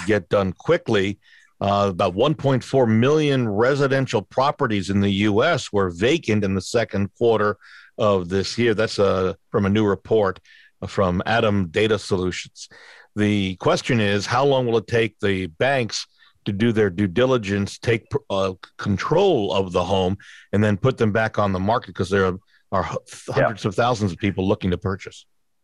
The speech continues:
Speaker 2: 'Cause just because they do the foreclosure and they get the sale, you've still got about another two months before they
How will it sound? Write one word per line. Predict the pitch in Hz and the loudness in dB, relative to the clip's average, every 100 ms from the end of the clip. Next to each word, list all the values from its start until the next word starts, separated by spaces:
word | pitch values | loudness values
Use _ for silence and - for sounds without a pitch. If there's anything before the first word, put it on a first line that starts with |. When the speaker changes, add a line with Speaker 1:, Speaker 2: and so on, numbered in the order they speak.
| _ _ - | _ _ -2
Speaker 2:
'Cause | 110 - | -2 0
just | 139 - | -2 0
because | 120 - 110 95 | 0 2 0 0
they | 104 | -2
do | 95 107 | 0 0
the | 98 | 0
foreclosure | 113 98 - 117 120 101 92 | 0 -2 0 0 0 -2 -2
and | 87 | -2
they | 82 | -2
get | 107 98 - | -2 -4 -6
the | |
sale, | - - 139 135 85 95 | -10 0 2 2 0 -2
you've | 95 95 | -4 -4
still | - 147 143 | -6 -2 0
got | 117 98 | 0 0
about | 92 98 98 | 0 -2 0
another | 104 95 - | -2 -2 -4
two | - 120 | -2 0
months | 110 104 - | 0 0 -4
before | 98 - 107 | -8 -2 0
they | 101 90 - | 0 -4 -8